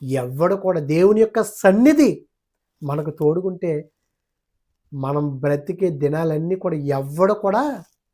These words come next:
మన ఎదుట నిలబడలేడండి. "నేను ని-, నేను మోషేకు తోడై ఉండినట్లు నీకును తోడైందును, నిన్ను విడువను,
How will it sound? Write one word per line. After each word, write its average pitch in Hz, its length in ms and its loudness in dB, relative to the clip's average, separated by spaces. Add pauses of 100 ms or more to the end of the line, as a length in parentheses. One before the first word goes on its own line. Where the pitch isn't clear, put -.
(880)
మన 139 140 0
ఎదుట 165 300 0 (520)
నిలబడలేడండి. 139 960 -2 (340)
"నేను 147 240 0
ని-, 151 220 -2 (340)
నేను 185 220 6
మోషేకు 269 800 8 (360)
తోడై 269 380 12
ఉండినట్లు 302 840 8 (680)
నీకును 175 500 0
తోడైందును, 147 1200 -2 (1080)
నిన్ను 143 260 0
విడువను, 170 680 4